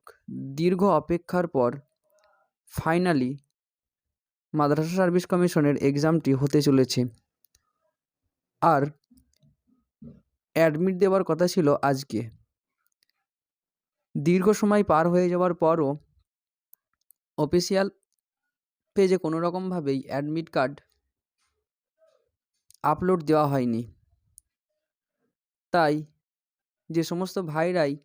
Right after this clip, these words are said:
অ্যাডমিট কার্ড ডাউনলোড করতে যাচ্ছেন, তারা একটি মেসেজ দেখতে পাচ্ছেন যে, "All candidates are requested to follow the official website of the commission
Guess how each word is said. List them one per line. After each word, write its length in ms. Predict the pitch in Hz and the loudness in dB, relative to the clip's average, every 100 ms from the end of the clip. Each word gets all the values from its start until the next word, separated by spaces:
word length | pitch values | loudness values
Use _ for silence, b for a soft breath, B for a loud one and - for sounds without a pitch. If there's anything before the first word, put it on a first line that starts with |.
| _ _ _ _ | _ _ _ _
অ্যাডমিট 420 | 147 147 175 170 | -4 -4 -8 -8
কার্ড 180 | 180 175 | -6 -4
ডাউনলোড 360 | 143 151 165 | -4 -6 -8
করতে 300 | 165 175 180 | -8 -8 -6
যাচ্ছেন, 480 | 175 165 - - 131 139 _ _ _ _ - | -4 -6 -6 -10 -10 -10 _ _ _ _ -6
তারা 340 | 151 160 _ _ _ _ | -2 -2 _ _ _ _
একটি 520 | 156 165 _ 196 175 _ _ - | -4 -4 _ -12 -12 _ _ -8
মেসেজ 560 | 151 151 165 147 - _ _ _ _ _ _ _ - | -6 -4 -4 -4 -10 _ _ _ _ _ _ _ -8
দেখতে 320 | 147 165 175 | -6 -4 -6
পাচ্ছেন 440 | 165 143 - 143 | -4 -6 -4 -8
যে, 220 | 143 151 156 _ _ - | -6 -6 -6 _ _ -4
"All 260 | 165 196 202 | 0 0 0
candidates 640 | 196 175 165 156 160 - | -4 -4 -2 0 -2 -4
are 360 | - 143 143 151 | -4 -2 -2 -6
requested 540 | - 180 185 - 180 | -4 -6 -6 -6 -8
to 180 | 165 151 | -6 -8
follow 380 | 143 165 165 185 | -8 -6 -4 -4
the 140 | 165 143 147 | -4 -6 -6
official 380 | 165 196 - 165 | -8 -10 -6 -6
website 520 | 156 147 160 143 143 143 _ _ _ _ _ _ _ _ | -6 -8 -8 -6 -6 -12 _ _ _ _ _ _ _ _
of 160 | 165 175 170 | -2 -2 -2
the 120 | 160 | -6
commission 680 | 156 156 180 185 175 156 | -4 -6 -4 -4 -6 -6